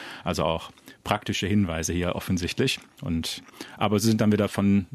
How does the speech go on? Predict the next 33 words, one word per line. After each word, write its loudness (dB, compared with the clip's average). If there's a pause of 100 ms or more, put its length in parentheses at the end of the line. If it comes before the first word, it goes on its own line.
äh, 0
dem 0
ganz 0
Speziellen 0
auf -4
das -2
Allgemeine 0
wieder -4
ein -4
bisschen -2 (320)
zurückgekommen -2
danach. -2 (720)
Äh, 2
vielleicht 0
haben 2
wir 4
wieder 0
Zeit 0
für -2
zwei 0
Bookmarks 0
hier. 2
Ich -2
habe 0
einfach -2
welche 0
aus -6
dieser 0
Zehnerliste 2
rausgegriffen. 0
Ich -2
hoffe, -2
das, 0